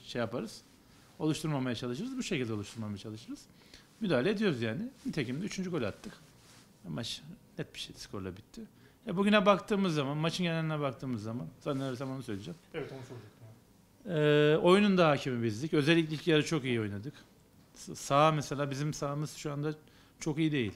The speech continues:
Speaker 1: Neden çok iyi değil? Antrenman yapabileceğimiz başka bir sahamız yok. Ona rağmen dikkat ederseniz deplasmandaki maçlarda biz daha çok puan almışız. Bu da önemli. Neden? Çünkü stadyumlarda oynuyoruz. İyi zeminlerde oynuyoruz. Bizim takım da pas oyununu çok iyi oynayan bir takım.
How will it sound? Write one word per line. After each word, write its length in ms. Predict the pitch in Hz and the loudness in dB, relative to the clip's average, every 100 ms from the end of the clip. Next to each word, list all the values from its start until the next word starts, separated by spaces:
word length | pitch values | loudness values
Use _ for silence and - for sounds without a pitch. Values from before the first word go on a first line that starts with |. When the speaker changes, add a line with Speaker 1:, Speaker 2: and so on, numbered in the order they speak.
| - | -8
Speaker 1:
Neden 280 | 143 160 160 | -8 -4 -4
çok 200 | 139 107 | -4 -4
iyi 120 | 107 | -2
değil? 220 | 113 165 165 - - - | -4 -6 -10 -20 -18 -8
Antrenman 400 | 139 123 147 156 | -8 -4 -4 -2
yapabileceğimiz 600 | 151 151 143 127 139 131 | -2 -2 -2 -4 -4 -4
başka 260 | 131 - 135 | -6 -6 -8
bir 60 | |
sahamız 420 | - 131 123 110 | -6 -6 -4 -4
yok. 120 | 117 165 _ - - _ _ _ _ _ - | -8 -14 _ -20 -20 _ _ _ _ _ -4
Ona 240 | 160 175 | 2 2
rağmen 380 | 151 117 120 175 - _ _ _ | 2 0 -2 -8 -16 _ _ _
dikkat 200 | 139 165 | -2 4
ederseniz 440 | 160 175 175 185 151 | 6 6 4 2 2
deplasmandaki 720 | 147 156 151 165 156 156 156 | 0 0 -2 0 0 0 -2
maçlarda 560 | 151 147 - 156 156 147 | -2 -2 0 0 0 -2
biz 140 | 139 | 0
daha 140 | 147 | 0
çok 220 | 151 135 - | 0 -2 -2
puan 160 | 120 | -2
almışız. 480 | 104 98 - 147 - _ - | -2 -4 -8 -12 -18 _ -8
Bu 80 | 131 | -4
da 40 | |
önemli. 400 | 147 120 139 165 | 0 0 -2 -2
Neden? 280 | 165 147 214 - - - | -2 -4 -8 -12 -20 -16
Çünkü 200 | - 160 | -10 -10
stadyumlarda 560 | - 175 160 165 160 160 | 0 2 4 2 0 0
oynuyoruz. 460 | 131 110 143 - - - - - _ 127 | -2 -2 -6 -14 -20 -20 -20 -20 _ 0
İyi 200 | 156 147 | 4 4
zeminlerde 500 | 151 151 147 143 143 | 4 2 0 -2 -2
oynuyoruz. 400 | 117 120 156 135 | -2 -2 -6 -6
Bizim 200 | 151 151 | -4 -2
takım 300 | 151 160 151 | -4 -4 -4
da 160 | 180 - - - - - | -6 -12 -20 -20 -10 0
pas 220 | 165 - | 0 2
oyununu 300 | 156 139 151 | 0 0 0
çok 180 | 180 151 | -2 0
iyi 120 | 151 | 0
oynayan 320 | 143 156 151 | 2 2 0
bir 80 | 120 | -2
takım. 280 | 101 143 | -4 -6